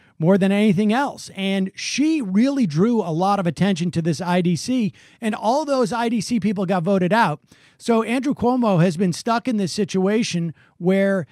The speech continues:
he has not been able to, um, to count on the Republicans from quashing this progressive legislation and this progressive governance. And so now he's been in a bit of a jam, and he uses, in many respects,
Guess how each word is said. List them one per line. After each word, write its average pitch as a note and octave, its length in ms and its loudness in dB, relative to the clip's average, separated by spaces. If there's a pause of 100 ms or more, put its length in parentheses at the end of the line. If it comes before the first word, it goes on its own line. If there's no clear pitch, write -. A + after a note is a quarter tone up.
(260)
he A3+ 480 2
has D#3 300 -2
not A3 300 0
been A#3+ 140 -2
able G#3 420 2
to, G3+ 500 0
um, F3+ 400 -2 (520)
to G3 260 4
count B3 500 -2
on F#3+ 280 -2
the F3 80 -2
Republicans F3+ 680 -2
from E3+ 140 -6
quashing A3 640 0
this E3+ 140 -2
progressive E3 560 -2
legislation D#3 580 -4
and D#3+ 100 -4
this D3+ 80 -6
progressive D#3+ 560 -2
governance. D3 460 -4 (300)
And G3 100 -4
so A3 100 0
now B3 220 2
he's A3+ 120 -2
been A#3+ 140 2
in A#3 120 2
a A3+ 80 2
bit G#3 160 2
of F#3+ 80 2
a G3 40 0
jam, G#3+ 480 -2 (380)
and B3 180 0
he C4 60 4
uses, B3+ 640 2
in A3+ 160 2
many D#4 240 0
respects, - 800 -4